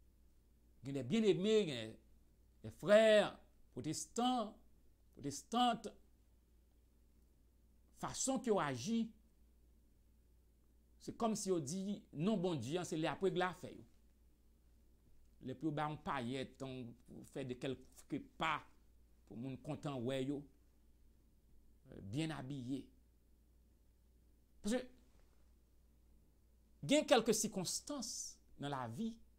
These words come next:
kretyèn. Fò w chache Bondye lè yon sitiyasyon vin tankou yon obstak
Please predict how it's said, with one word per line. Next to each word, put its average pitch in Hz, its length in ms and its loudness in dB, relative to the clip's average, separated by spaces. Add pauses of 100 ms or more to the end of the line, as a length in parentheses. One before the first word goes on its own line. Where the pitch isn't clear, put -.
(200)
kretyèn. 208 480 -8 (1600)
Fò 302 140 8
w 226 60 0
chache 262 420 0
Bondye 277 300 -4 (1800)
lè 214 100 4
yon 320 160 8
sitiyasyon 302 720 2
vin 151 240 0
tankou 170 300 -2
yon 160 80 0
obstak 143 560 -2